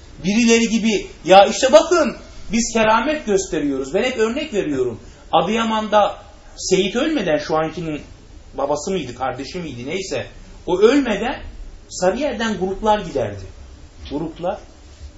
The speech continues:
"Ya hocam," dedi bir tanesi bana, "bir keramete şahit oldum,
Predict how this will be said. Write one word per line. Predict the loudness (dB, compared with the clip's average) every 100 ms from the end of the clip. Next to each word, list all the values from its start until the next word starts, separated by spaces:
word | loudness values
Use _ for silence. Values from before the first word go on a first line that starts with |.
| -14
"Ya | -8 -6
hocam," | -6 -8 -4 -6 -6
dedi | -10 -12 -14
bir |
tanesi | -16 -16 -16 -16
bana, | -16 -16 -18 -20 -20 -20 -20 -16 -6
"bir | -4 -4
keramete | -4 -2 0 -4 -8 -12
şahit | -12 -6 -4 -2
oldum, | -4 -6 -12